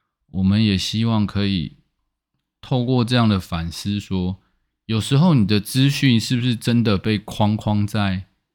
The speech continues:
一个范围里面，然后你在这个被受限的思想中，是不是真的你受欺负了，却没有人知道？哎，其实某种程度上，这也算一种职场霸凌欸。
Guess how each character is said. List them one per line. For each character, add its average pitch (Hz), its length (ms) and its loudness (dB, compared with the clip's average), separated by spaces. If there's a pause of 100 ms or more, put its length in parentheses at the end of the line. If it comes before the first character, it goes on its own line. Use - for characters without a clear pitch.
(360)
一 113 100 -4
个 110 120 0
范 98 300 2
围 82 220 0
里 78 160 -4
面， 82 400 -4 (1080)
然 101 120 -2
后 131 160 2
你 107 100 4
在 120 160 0
这 117 120 -2
个 104 260 -2 (800)
被 127 100 -2
受 117 300 2
限 101 260 0
的 90 100 0
思 101 280 -4
想 82 280 -4
中， 90 380 -4 (640)
是 - 180 -8
不 113 80 -2
是 117 80 0
真 101 280 2
的 82 400 -2 (1040)
你 95 120 -8
受 110 220 0
欺 98 300 0
负 90 340 -4
了， 69 80 -10
却 113 220 0
没 101 120 4
有 92 160 0
人 78 220 -6
知 82 240 -8
道？ 80 320 -8 (300)
哎， 131 80 -2
其 151 200 0
实 156 40 4
某 143 180 6
种 120 60 2
程 104 220 2
度 123 140 2
上， 113 180 2
这 113 160 0
也 90 80 0
算 104 240 0
一 104 80 0
种 87 220 -2
职 92 200 -4
场 80 320 -4
霸 90 240 0
凌 55 260 -12
欸。 - 200 -16